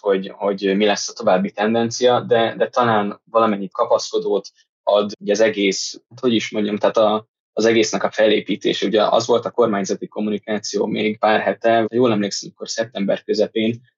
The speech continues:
hogy az a cél az üzemanyagáraknál, hogy ugye itthon ne legyen drágább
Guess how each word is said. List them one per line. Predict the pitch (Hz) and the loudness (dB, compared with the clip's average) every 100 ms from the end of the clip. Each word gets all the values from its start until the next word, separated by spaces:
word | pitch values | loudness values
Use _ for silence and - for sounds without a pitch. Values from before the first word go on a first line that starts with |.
| _ | _
hogy | - 98 | 0 2
az | - | 2
a | 110 | 0
cél | - 104 117 143 - _ - | -2 2 2 2 -4 _ -2
az | 104 98 | 2 2
üzemanyagáraknál, | 101 107 110 120 135 135 143 - 123 123 | 0 -2 0 0 0 2 0 -2 -2 0
hogy | 110 101 | 0 2
ugye | 98 | 0
itthon | 98 113 104 | 0 -2 -2
ne | 98 101 | 0 2
legyen | 95 92 98 | 2 0 -2
drágább | 104 92 92 98 | -2 -2 0 0